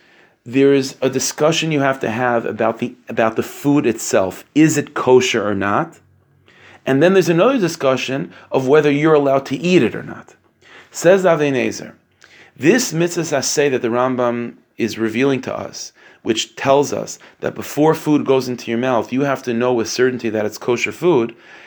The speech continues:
that does not define whether it's kosher or not. That whether it's kosher or not is something that's completely objective. Is this chazer or is it cow? Was it shechted properly? Was it not shechted properly?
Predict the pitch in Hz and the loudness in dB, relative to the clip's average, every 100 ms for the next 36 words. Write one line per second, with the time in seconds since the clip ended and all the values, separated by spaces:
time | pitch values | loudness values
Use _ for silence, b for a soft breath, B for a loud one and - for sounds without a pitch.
0 | B - 131 180 - 196 135 139 139 143 | B -2 0 0 0 -2 0 -2 0 2
1 | 160 160 127 - - 131 135 131 127 120 | 0 0 -4 -4 -6 -2 0 0 0 0
2 | 113 127 120 110 - - 113 110 104 98 | 2 2 2 0 -2 -2 0 0 -4 -2
3 | 160 139 - - _ _ _ _ _ b | 0 0 -4 -16 _ _ _ _ _ b
4 | b b - 127 131 165 233 240 - - | b b -4 -4 2 4 4 -2 -4 0
5 | 180 175 156 139 139 147 165 - b b | 0 0 -2 0 0 0 -4 -12 b b
6 | 131 127 143 151 151 143 127 120 - 120 | -4 -2 -2 -2 -4 -4 -4 -6 -8 -8
7 | 123 151 151 143 - - 117 117 117 113 | -4 -4 -2 -4 -6 -4 -4 2 0 0
8 | - 113 - _ b b b b 160 190 | -8 -18 -20 _ b b b b 2 2
9 | 165 143 160 156 - - b b - 123 | 2 0 2 2 0 -6 b b -4 0
10 | 120 131 147 151 - - b b 120 131 | 2 2 -2 -4 -6 -14 b b -2 2
11 | 123 117 - 127 101 - - B B _ | 2 -2 -8 -4 -2 -4 -10 B B _
12 | - 113 143 165 165 - 143 143 135 - | -8 4 4 4 0 -2 -4 -2 -6 -4
13 | 127 123 135 135 - 120 117 120 120 120 | -2 -2 -4 -6 0 0 2 2 0 0
14 | 107 - - 104 107 - | -4 -4 -6 -6 -6 -6